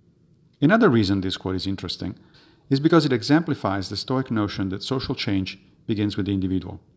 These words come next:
It's not that they were not aware of structural issues that affected large swaths of society, like slavery, but rather that they applied the dichotomy of control, according to which the things I have most power on are my own judgments and decisions to act.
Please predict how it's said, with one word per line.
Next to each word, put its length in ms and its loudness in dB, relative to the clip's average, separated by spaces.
It's 180 -6
not 160 6
that 100 0
they 100 0
were 140 2
not 220 2
aware 320 0
of 100 -4
structural 500 -6
issues 400 -6
that 160 -8
affected 560 -6
large 280 -4
swaths 400 -6
of 80 -10
society, 580 0
like 200 -8
slavery, 480 -2
but 160 2
rather 280 4
that 180 0
they 240 0
applied 340 2
the 80 0
dichotomy 400 -2
of 80 -4
control, 520 -6
according 320 6
to 80 2
which 240 0
the 80 -2
things 320 -2
I 80 0
have 120 0
most 300 -2
power 300 -2
on 260 0
are 180 -4
my 200 -2
own 240 2
judgments 580 -4
and 140 -4
decisions 480 -4
to 160 -6
act. 300 -4